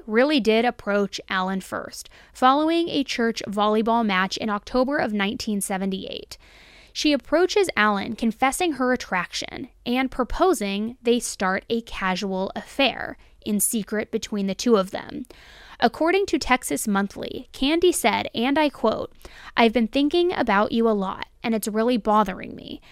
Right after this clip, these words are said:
and I don't know whether I want you to do anything about it or not. I'm very attracted to you,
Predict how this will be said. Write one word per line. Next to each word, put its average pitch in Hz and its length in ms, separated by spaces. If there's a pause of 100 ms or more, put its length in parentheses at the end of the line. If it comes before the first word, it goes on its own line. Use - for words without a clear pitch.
and 214 140
I 220 80
don't 233 240
know 262 120
whether 220 360
I 214 100
want 202 300
you 214 120
to 202 120
do 294 300
anything 269 500
about 196 340
it - 140
or 202 200
not. - 460 (360)
I'm 226 140
very 302 360
attracted 214 560
to 214 80
you, - 180